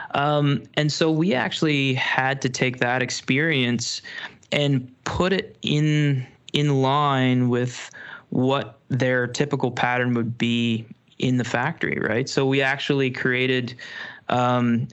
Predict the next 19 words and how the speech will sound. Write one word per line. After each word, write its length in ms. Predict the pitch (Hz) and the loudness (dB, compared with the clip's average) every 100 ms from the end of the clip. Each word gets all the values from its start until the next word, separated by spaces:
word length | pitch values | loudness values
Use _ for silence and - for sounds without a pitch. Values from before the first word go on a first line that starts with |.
| - | -2
H 200 | 135 131 | 0 0
M 100 | 127 | 0
I 140 | 123 | 0
experiences 680 | 139 - 127 117 117 123 117 | -2 -2 0 2 0 0 0
that 100 | 117 | 0
are 200 | 110 110 | 0 0
right 280 | 110 123 127 | 0 2 2
on 180 | 123 123 | 2 2
the 60 | |
machine 680 | 117 113 - 160 143 127 123 | 2 0 0 0 2 2 2
for 160 | 123 127 | 0 -2
that 180 | 117 98 | -2 -2
same 300 | - 123 120 | -2 0 0
paradigm 580 | - 131 139 117 113 | 0 0 0 0 2
where 180 | 113 117 | 2 2
it's 180 | 117 - | 0 0
like 140 | 113 113 | -2 0
we're 120 | 117 | -2
showing 760 | - 135 135 135 131 127 127 | 0 0 2 2 2 2 -2